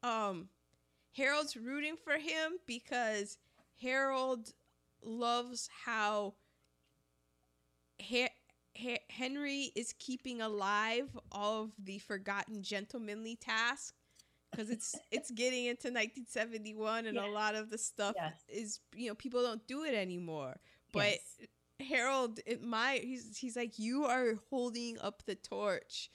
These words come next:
Speaker 1: You are keeping the traditions alive, the gentlemanly <laughs> traditions alive."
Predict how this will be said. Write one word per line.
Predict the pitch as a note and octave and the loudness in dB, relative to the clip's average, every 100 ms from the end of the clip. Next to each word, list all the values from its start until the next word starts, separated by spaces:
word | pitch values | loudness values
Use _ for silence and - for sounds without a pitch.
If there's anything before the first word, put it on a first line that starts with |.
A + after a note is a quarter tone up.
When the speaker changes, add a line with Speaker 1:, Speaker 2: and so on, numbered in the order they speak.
| - _ _ - | -20 _ _ 0
Speaker 1:
You | B3 | 0
are | - | 0
keeping | - C#4 D4 D4 C#4 | -2 -2 0 0 0
the | A#3 | 0
traditions | A3 D#4 A3+ C#4 - E4 A#3 | 0 0 2 4 4 2 2
alive, | A3 F#3+ F#3+ A#3 A3 G3+ F3 D3 - _ | 0 0 2 4 4 4 2 0 -6 _
the | A#3+ | -4
gentlemanly | A3 - C4+ C#4 F#4 B3+ A#3+ B3 A3+ | -4 2 2 2 -2 2 2 2 -4
<laughs> | - | 4
traditions | G4 A#4 A#3+ - - G3 F#3+ | 4 4 0 0 -6 -8 -6
alive." | F3+ F#3 F3+ D#3 D3 D#3 | -4 -2 -2 -2 -6 -10